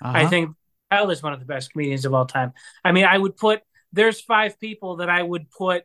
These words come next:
Speaker 1: as the best, and C K is one of them. They're
Speaker 2: Mm-hmm.
Speaker 1: just, they're, they're some of the best there's ever been. And we're, we're all experiencing that right now. That's all happening right now.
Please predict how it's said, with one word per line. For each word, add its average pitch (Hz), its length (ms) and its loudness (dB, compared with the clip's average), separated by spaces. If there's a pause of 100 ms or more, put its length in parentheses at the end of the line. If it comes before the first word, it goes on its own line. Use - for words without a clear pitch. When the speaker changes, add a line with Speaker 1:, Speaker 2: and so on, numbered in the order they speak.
(120)
Speaker 1:
as 170 320 -4 (140)
the 160 100 -6
best, - 500 -2 (400)
and 185 360 -4
C 208 240 -4
K 190 200 0
is 156 120 -4
one 185 160 0
of 151 80 -4
them. 131 200 -8 (360)
They're 180 100 4
Speaker 2:
Mm-hmm. 135 80 0
Speaker 1:
just, 185 300 0
they're, 185 220 0 (280)
they're 196 220 0
some 208 240 0
of 196 80 2
the 180 80 0
best 175 340 2
there's 165 220 -4
ever 147 180 -6
been. 143 360 -8 (600)
And 170 400 0
we're, 208 320 0
we're 208 220 4
all 196 180 4
experiencing 185 640 -6
that 165 260 -4
right 160 340 -4
now. 135 260 -8 (220)
That's 160 200 -6
all 165 160 0
happening 139 420 -4
right 127 240 -6
now. 110 220 -12